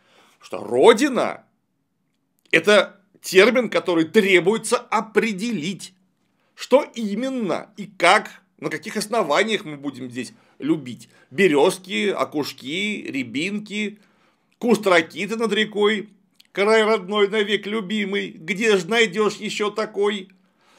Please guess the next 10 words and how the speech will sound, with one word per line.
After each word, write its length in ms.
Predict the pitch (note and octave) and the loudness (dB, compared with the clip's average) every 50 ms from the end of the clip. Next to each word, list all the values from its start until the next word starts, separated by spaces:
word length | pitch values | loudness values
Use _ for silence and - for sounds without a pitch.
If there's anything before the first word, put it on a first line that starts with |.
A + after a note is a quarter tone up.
| _ _ _ _ _ - | _ _ _ _ _ -4
Скажите, 320 | - A3 A3 A#3 A3 F3+ D3 | 0 2 2 2 2 0 -2
а 60 | C3 | -2
кому 400 | - - A#2+ B2 E3+ C#4+ F#4 F4 | -2 -2 -4 -2 2 4 2 2
будут 340 | C#4+ A#3+ G#3+ A3 - - _ | 2 -2 -4 -6 -6 -6 _
принадлежать 720 | C3 A#2 A2+ A#2 A2 A2+ B2 A#2+ - A3 B3 - - - _ _ | -6 -6 -6 -8 -10 -8 -8 -2 0 2 2 0 -2 -8 _ _
заводы 880 | A#2 G#2 G2+ A#2+ C#3+ D#3+ F3 D3+ C3 G3 B3+ B3 G3+ E3+ C3 G#2+ A2 G#2 | -20 -12 -4 0 0 0 0 -2 -2 -2 2 4 4 2 2 0 -4 -6
с 80 | - | -8
фабриками, 920 | - - - E3+ G3+ F#3+ E3+ B2+ A#2+ A#2+ A2+ A2 - G#2 F#2+ F#2 E2 D#2 - | -10 2 6 6 8 8 8 6 4 -2 -2 -2 -4 -6 -6 -6 -10 -12 -10
которые 380 | - F#2 - A#2 G#2+ G#2 G#2+ - | -10 -8 -6 -4 -4 -4 -6 -6
построены 880 | - - F#2+ - - G#2+ B2 F#3 B3 C#4 C4+ B3 B3+ B3+ B3+ G#3+ G#3+ | -8 -10 -12 -8 -6 -2 4 6 6 6 6 2 0 0 -2 -2 -4